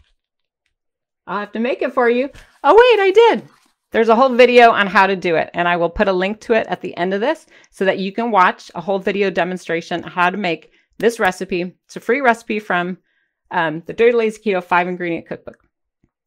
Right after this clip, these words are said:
So look for that. It's also on my website if you can't find the link. I know.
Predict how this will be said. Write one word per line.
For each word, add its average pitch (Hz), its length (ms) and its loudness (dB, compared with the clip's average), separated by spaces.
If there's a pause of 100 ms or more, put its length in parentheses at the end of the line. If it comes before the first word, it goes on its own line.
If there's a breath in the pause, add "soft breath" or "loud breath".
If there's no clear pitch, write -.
(220)
So - 200 0 (680)
look 226 160 0
for 220 120 -6
that. 180 200 -4 (840)
It's 214 80 -12
also 294 200 -2
on 302 100 0
my 262 100 -2
website 180 420 -4
if - 120 -18
you 165 80 -18
can't - 180 -10
find 165 200 -6
the 151 80 -8
link. - 320 -16 (320)
I 175 120 -4
know. - 140 -16